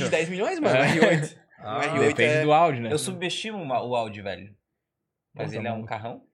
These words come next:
Speaker 2: Não, é que a Audi é a marca, né?
Speaker 3: Sim.
Speaker 1: É.
Speaker 2: Aí tu vai ter o Audi de, sei lá, o mais barato é batido
Speaker 1: É.
Speaker 2: nos duzentos mil,
Speaker 1: Tem,
Speaker 2: né?
Speaker 1: tem Chevrolet de tre-, tem, tem Chevrolet, acho que, acho que a Equinox, acho que é a mais cara, é duzentos e cinquenta mil reais.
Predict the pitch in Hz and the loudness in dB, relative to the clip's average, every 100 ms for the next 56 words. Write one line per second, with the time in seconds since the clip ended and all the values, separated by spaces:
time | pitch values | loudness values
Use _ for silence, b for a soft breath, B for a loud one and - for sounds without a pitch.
0 | _ 202 196 113 - 113 110 110 127 139 | _ 0 2 2 -2 0 4 4 4 4
1 | 202 196 - 113 131 - - - 139 135 | 4 2 0 -4 -6 -8 -16 -16 -6 -4
2 | 113 104 107 120 117 113 117 113 107 113 | -2 -4 -2 0 4 4 4 0 -6 -6
3 | 110 101 131 123 107 101 110 104 107 117 | -6 -4 2 4 4 0 -2 0 0 0
4 | 123 113 - 123 123 107 110 123 123 123 | 0 -4 -6 -6 -6 -8 -4 -4 -4 -2
5 | 107 101 - 170 170 175 165 151 147 151 | -2 -4 -6 -8 -6 -4 -2 0 0 -2
6 | 147 156 156 160 160 156 151 156 156 127 | -4 -6 -4 -2 -2 -4 -6 -8 -12 -10
7 | 160 156 - 147 151 143 147 - 151 - | -10 -10 -12 -10 -6 -4 -4 -6 -14 -10
8 | 135 156 147 131 135 170 - 113 127 123 | -8 -8 -8 -6 -6 -6 -12 -14 -12 -12
9 | - 139 139 117 117 - - 135 123 143 | -6 -4 -4 -8 -12 -12 -12 -8 -8 -8
10 | 151 | -10